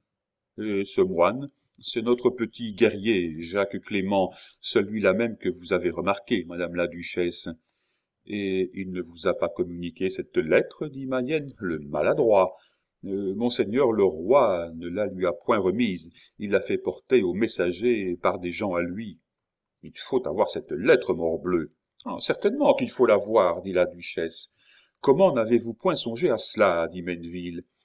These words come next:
Euh, j'y avais si bien pensé que j'avais voulu adjoindre au messager un de mes hommes, un Hercule, mais Robert Briquet s'en est défié et l'a renvoyé. » «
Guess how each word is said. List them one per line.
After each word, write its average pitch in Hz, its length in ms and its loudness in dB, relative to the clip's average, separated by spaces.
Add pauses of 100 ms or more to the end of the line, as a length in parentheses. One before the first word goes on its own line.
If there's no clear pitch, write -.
(680)
Euh, - 180 -6
j'y 127 220 -2
avais 131 180 2
si 131 160 -8
bien 113 160 0
pensé 117 440 -2
que 127 140 0
j'avais 107 300 0
voulu 107 320 0
adjoindre 104 480 0
au 101 60 0
messager 98 580 2
un 101 140 0
de 98 100 -2
mes 101 240 0
hommes, 90 260 4 (200)
un 82 140 -10
Hercule, 104 600 -4 (260)
mais 113 220 2
Robert 110 400 2
Briquet 104 720 0
s'en 101 260 -8
est 101 80 -2
défié 98 600 -4
et 101 80 -4
l'a 98 100 4
renvoyé. » « 87 720 0